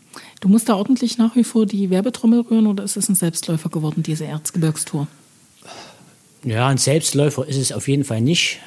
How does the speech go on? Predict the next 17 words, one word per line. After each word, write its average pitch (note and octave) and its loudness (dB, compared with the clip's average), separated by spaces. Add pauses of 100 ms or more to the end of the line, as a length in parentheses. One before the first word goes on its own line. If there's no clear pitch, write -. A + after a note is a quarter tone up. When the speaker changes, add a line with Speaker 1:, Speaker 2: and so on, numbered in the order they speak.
(120)
Speaker 2:
Ähm, B2+ 0
wir G#2+ -2
haben C#3+ 2
jetzt C#3 -2
nicht - -4
das A#2+ -4
große C#3 0
Budget, C#3 0
um, B2+ -2
sagen A#2+ 0
wir - -
mal, A#2 4
einen A2 0
großen C3 2
Magazin A#2 0
zu C#3 -4
inserieren. A#2 0